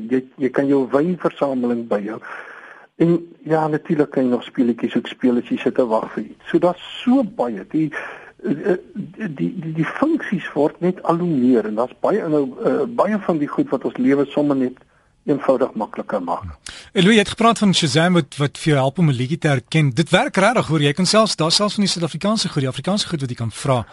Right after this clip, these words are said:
Speaker 1: Hy
Speaker 2: En hy sê,
Speaker 1: Ja, ek het hom al baie getoets.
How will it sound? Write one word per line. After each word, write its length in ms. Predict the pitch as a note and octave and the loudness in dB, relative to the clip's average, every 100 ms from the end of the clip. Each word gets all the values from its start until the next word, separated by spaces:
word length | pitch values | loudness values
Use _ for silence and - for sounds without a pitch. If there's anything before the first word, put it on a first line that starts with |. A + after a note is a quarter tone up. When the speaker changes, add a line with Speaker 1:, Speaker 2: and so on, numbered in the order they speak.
| - | 0
Speaker 1:
Hy 140 | C#3+ | 2
Speaker 2:
En 60 | C#3 | 4
hy 80 | C#3 | 2
sê, 280 | - E3+ - _ _ _ _ - | 2 0 -2 _ _ _ _ -12
Speaker 1:
Ja, 300 | - F#3+ B3 | 0 2 4
ek 180 | D#3+ - | 2 0
het 100 | G3+ | 2
hom 120 | E3 | 2
al 100 | B2+ | 2
baie 280 | G#2 G#3 C4+ | 2 2 2
getoets. 380 | G3+ - G2+ | -2 -4 -12